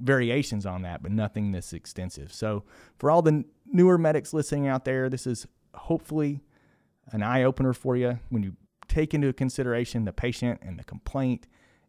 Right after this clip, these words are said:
and their functionality before and after the call, the severity, the concern of the patient, the pain complaint, and then you throw in your objective findings, the exam, the pulses, exposing the patient.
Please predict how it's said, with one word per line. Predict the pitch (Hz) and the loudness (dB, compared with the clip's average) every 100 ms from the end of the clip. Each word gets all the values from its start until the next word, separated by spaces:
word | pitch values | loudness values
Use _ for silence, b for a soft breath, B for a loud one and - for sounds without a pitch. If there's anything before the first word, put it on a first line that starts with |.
| b | b
and | 107 95 | -6 -6
their | 87 - _ - | -8 -12 _ -4
functionality | 135 - 123 120 120 104 | -4 -2 0 0 0 -2
before | 85 87 - 143 139 120 | -6 -10 -8 -2 0 0
and | 90 | -2
after | 117 123 - 123 | -8 -8 -4 -4
the | |
call, | 113 120 117 113 110 - b - | -4 -4 -4 -4 -8 -12 b -12
the | 107 | -10
severity, | - 101 107 135 131 123 120 113 - - | -8 -8 -2 0 0 0 -2 -6 -10 -14
the | |
concern | - 98 - 147 147 135 | -10 -10 -8 -2 0 0
of | |
the | 123 | 0
patient, | 120 117 - 117 - | -4 -6 -6 -8 -8
the | |
pain | - - 143 135 | -8 -4 -2 -2
complaint, | 123 131 123 117 - | -4 -4 -4 -6 -8
and | 104 | -6
then | 131 131 | -2 0
you | |
throw | 123 123 120 | 0 0 0
in | 110 110 | 0 0
your | 139 135 | 0 0
objective | 123 123 - 104 | -2 -4 -4 -8
findings, | - 110 104 101 98 - _ b b b b | -8 -6 -6 -6 -8 -12 _ b b b b
the | 104 98 | -8 -6
exam, | 101 117 117 117 113 | -4 -2 0 0 -2
the | - | -4
pulses, | - 120 113 110 110 101 - - - _ _ _ | -4 -4 -4 -6 -6 -6 -14 -20 -20 _ _ _
exposing | - - 123 123 113 113 | -20 -8 -2 0 0 -2
the | 107 | -2
patient. | 110 110 110 104 | -6 -6 -6 -6